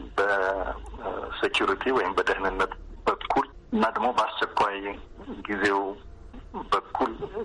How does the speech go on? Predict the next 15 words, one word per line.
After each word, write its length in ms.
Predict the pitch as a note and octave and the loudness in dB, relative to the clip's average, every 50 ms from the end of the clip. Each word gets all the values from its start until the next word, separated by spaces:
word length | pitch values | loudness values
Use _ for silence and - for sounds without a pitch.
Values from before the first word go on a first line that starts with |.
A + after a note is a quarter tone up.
| - G#2+ - | -6 -6 -2
ከፍተኛ 400 | - - - - - - G#2 G2+ G#2 | -2 0 0 2 2 2 2 4 4
ኃላፊነት 500 | G2+ G2 F#2+ F#2+ - G2+ G2 G2+ G2 - | 4 4 2 2 0 -2 0 0 0 2
የነበራቸው 640 | - G2 F#2+ F#2+ - - G2 G#2 G#2 - - - - | 2 2 2 2 2 2 2 2 2 2 2 0 2
ስለነበረ 480 | - - G2+ G2+ G2+ - - - - D#3 D3 | 2 2 2 4 4 4 4 4 2 2 4
ያንኑ 300 | B2 A2+ A#2 A2+ A#2 A2+ A2+ | 2 2 2 0 0 0 2
ስራ 160 | - - A2 | 4 4 4
እንዲቀጥሉ 460 | G#2+ G#2+ G#2 G2+ - G#2 - - A2 G2+ | 2 2 0 0 0 2 2 2 2 2
የሚደረግ 560 | G#2 G2+ G2+ G2+ - - A2 G2 G2 G#2+ G2 | 2 2 -2 -2 0 2 2 4 2 4 4
አይነት 240 | F#2+ G2 F#2 F#2 - - | 2 2 2 0 0 0
ነገር 200 | G2+ G2 A#2+ A2+ | 2 2 2 2
ነው 100 | - G2 | 2 0
የሚመስለኝ። 520 | F#2+ F#2+ G2 F#2+ F2+ E2+ - - F2+ E2+ - - - - - - - - A#3 - | 0 2 2 2 2 2 0 -4 -6 -8 -10 -12 -18 -20 -20 -18 -12 -12 -10 -6
ከዛ 320 | - - A2+ G#2 - - A#2 A#2+ A#2 A#2 A#2 A2+ A2 A2 G#2+ G#2 G#2 G#2+ | -2 0 0 0 2 2 4 4 6 4 4 4 4 2 2 0 0 0
ውጭ 240 | G#2 B2 C#3+ - - - | 0 -2 -2 -2 0 0
ወደ 180 | B2 A2 - | 2 4 4